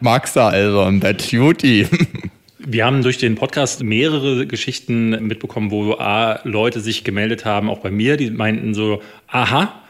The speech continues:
Speaker 2: davon wusste ich ja noch gar nichts." Oder dass halt Leute, über die wir lästern, sich bei uns beschweren. Ehemalige Arbeitgeber. Neulich habe ich erst wieder erfahren, dass man bei Giga wohl gar nicht glücklich darüber ist, was ich so über Giga sage.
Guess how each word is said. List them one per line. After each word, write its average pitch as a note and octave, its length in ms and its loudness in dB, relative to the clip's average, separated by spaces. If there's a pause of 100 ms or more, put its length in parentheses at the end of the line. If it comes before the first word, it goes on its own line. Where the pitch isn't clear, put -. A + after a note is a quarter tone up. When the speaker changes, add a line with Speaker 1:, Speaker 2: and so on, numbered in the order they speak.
(160)
Speaker 2:
davon A#2+ 300 0
wusste C#3+ 240 -2
ich G3 60 -2
ja C#3+ 80 0
noch A#2 180 -2
gar G#2+ 200 0
nichts." C#3 320 -4
Oder F#3+ 240 2
dass F3 140 -2
halt D3+ 160 -2
Leute, C#3 360 2
über B2+ 180 -2
die A#2+ 140 -4
wir A#2 100 0
lästern, A2 720 -2
sich A2 200 -10
bei A2+ 100 -2
uns G#2+ 180 -6
beschweren. A2+ 760 -2 (360)
Ehemalige A2 460 0
Arbeitgeber. A#2 960 0
Neulich B2 240 -4
habe B2+ 120 -6
ich A#2+ 40 -4
erst B2 160 -4
wieder A#2+ 300 0
erfahren, A#2+ 400 -4
dass A2+ 100 -6
man G#2+ 200 -2
bei G#2+ 100 -2
Giga B2 340 0
wohl G#2+ 220 0
gar G#2+ 180 -2
nicht A2+ 160 -4
glücklich - 300 -8
darüber G2+ 260 -2
ist, G#2 220 -6
was G#2+ 140 -4
ich - 60 -14
so - 100 -8
über G#2+ 180 -4
Giga A2+ 360 -4
sage. G#2+ 520 -2